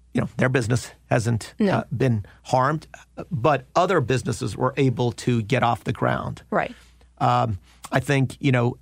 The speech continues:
Speaker 1: I, I don't know if Apple would be the trillion dollar company
Speaker 2: Mm-hmm.
Speaker 1: had it not been for that,
Speaker 2: Mm-hmm.
Speaker 1: partly because a new phone would have come on and you would have had to have had the operating, Microsoft operating
Speaker 2: Operating
Speaker 1: system,
Speaker 2: system. Right.
Speaker 1: uh, rather than the Apple, which then flourished in App Store
Speaker 2: Mm-hmm.
Speaker 1: and,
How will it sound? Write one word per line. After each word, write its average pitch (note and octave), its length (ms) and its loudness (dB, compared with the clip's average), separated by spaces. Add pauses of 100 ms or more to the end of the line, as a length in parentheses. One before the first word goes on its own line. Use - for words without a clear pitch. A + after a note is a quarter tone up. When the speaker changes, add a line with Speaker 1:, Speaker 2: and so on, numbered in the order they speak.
Speaker 1:
I, - 400 -2
I - 20 2
don't C3 160 2
know B2+ 180 4
if A#2+ 160 -2
Apple C3 360 0
would A#2 180 0
be C3+ 180 2
the B2 80 -2
trillion A#2+ 400 0
dollar B2 280 2
company C3 580 0 (200)
Speaker 2:
Mm-hmm. A3 220 2
Speaker 1:
had C#3 100 2
it C#3 240 -4
not - 240 -2
been F3 140 2
for - 180 -4
that, A#2 240 0
Speaker 2:
Mm-hmm. - 180 -2
Speaker 1:
partly F3+ 300 0
because C3 500 -2 (720)
a D3 60 2
new D3+ 220 4
phone D3 320 0
would C3+ 120 2
have C3 80 -2
come C#3 180 2
on C3 400 2
and B2 140 2
you B2+ 120 4
would C3 140 4
have A#2 60 -2
had E3 360 -2
to A#2+ 80 -2
have G2 120 -2
had A#2+ 340 0
the - 220 -8
operating, B2 480 -2
Microsoft B2+ 500 0
operating - 80 2
Speaker 2:
Operating - 380 -2
Speaker 1:
system, - 500 -6
Speaker 2:
system. - 140 -10
Right. - 180 -2 (140)
Speaker 1:
uh, B2 280 0
rather B2 380 0
than A#2 280 2
the A#2 280 0
Apple, B2+ 520 0
which A#2 280 -2
then A#2 220 0
flourished A#2 460 0
in F3 100 0
App D3+ 280 2
Store B2 420 0
Speaker 2:
Mm-hmm. - 160 2
Speaker 1:
and, A#2+ 340 -2